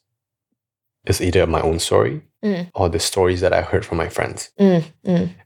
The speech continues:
Speaker 1: Like, you know, I feel like this, this thing, it's really, I'm, I'm feeling so much from the stories.
Speaker 2: Yeah.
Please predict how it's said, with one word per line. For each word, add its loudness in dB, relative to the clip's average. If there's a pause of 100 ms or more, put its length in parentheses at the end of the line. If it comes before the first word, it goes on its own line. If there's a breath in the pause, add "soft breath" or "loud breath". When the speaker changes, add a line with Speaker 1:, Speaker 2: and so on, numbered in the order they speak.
(140)
Speaker 1:
Like, -2
you 2
know, 2
I 0
feel 0
like 0
this, -2
this -2
thing, 0
it's -8 (100)
really, -2
I'm, 2
I'm 0
feeling 0
so 0
much -2 (160)
from -4 (120)
the 0
stories. 0
Speaker 2:
Yeah. 2